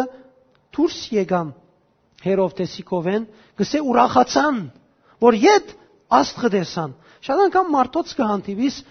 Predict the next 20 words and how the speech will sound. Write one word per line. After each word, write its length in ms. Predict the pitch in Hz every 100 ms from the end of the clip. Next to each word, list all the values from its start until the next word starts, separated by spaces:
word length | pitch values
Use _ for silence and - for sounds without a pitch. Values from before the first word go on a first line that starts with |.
| - _ 220
իրենց 260 | 254 311 320
հետ 120 | -
խոսել 400 | - 247 - 277
էդ 140 | 339 -
վերջը, 460 | 302 320 - 269 269 - - -
այլևս 400 | 214 247 294 208 160
ոչ 220 | 156 262 - - - 220
Աստղը 560 | 269 - - - 202 143 _ _ _ _ _ _ _ _ _ _ _ _ _ -
արժեք 440 | 185 170 185 185
կունենա 380 | 185 170 175 175
քեզի, 480 | - 170 147 175 170 - _ _
ոչ 200 | 175 208 214 -
փրկությունը 640 | 220 180 190 - 254 240
արժեք 360 | 214 185 175 180
կունենա, 380 | 190 175 170 180 180 180 - _
այլ 200 | 190 208 220
ամ-, 200 | 220 240 254
ամեն 200 | 320 381
ինչ 100 | 370
է 100 | 339